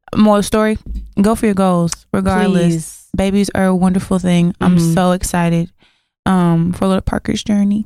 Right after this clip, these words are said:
Speaker 2: Yes,
Speaker 1: I'm
Speaker 2: me
Speaker 1: so
Speaker 2: too.
Speaker 1: happy. So happy for you and your family.
Speaker 2: Thank you.
Speaker 1: Um, I just wish you so much, so much the best. But I don't know how to exit these things out. So what I just been doing is been saying bye.
Speaker 2: <laughs>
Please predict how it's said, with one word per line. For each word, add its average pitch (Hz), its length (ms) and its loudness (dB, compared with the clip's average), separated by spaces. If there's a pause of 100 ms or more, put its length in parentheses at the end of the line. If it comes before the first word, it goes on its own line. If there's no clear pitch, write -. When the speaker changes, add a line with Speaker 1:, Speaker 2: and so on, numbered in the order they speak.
Speaker 2:
Yes, 202 560 -2
Speaker 1:
I'm 233 80 0
Speaker 2:
me 214 80 0
Speaker 1:
so 226 140 -4
Speaker 2:
too. 208 60 0
Speaker 1:
happy. 196 460 -2 (320)
So 226 60 -2
happy 226 240 2
for 220 160 -2
you 214 140 2
and 220 100 4
your 220 80 2
family. 196 680 2 (180)
Speaker 2:
Thank 196 200 -2
you. 190 60 2
Speaker 1:
Um, 180 460 2
I 180 160 2
just 185 180 -2
wish 196 220 -2
you 208 80 -2
so 190 180 -4
much, 185 400 -2
so 196 140 -2
much 196 240 -2
the 185 100 -4
best. 175 380 -4
But 170 180 0 (360)
I 220 120 2
don't 269 140 2
know 262 80 2
how 240 160 2
to 190 120 0
exit 202 300 -2
these 233 160 0
things 240 300 0
out. 233 320 2 (180)
So 202 140 -2
what 185 100 0
I 180 60 0
just 165 140 -2
been 170 100 4
doing 175 180 4
is 160 140 0
been 165 120 4
saying 156 260 2
bye. 143 340 0 (120)
Speaker 2:
<laughs> 392 80 2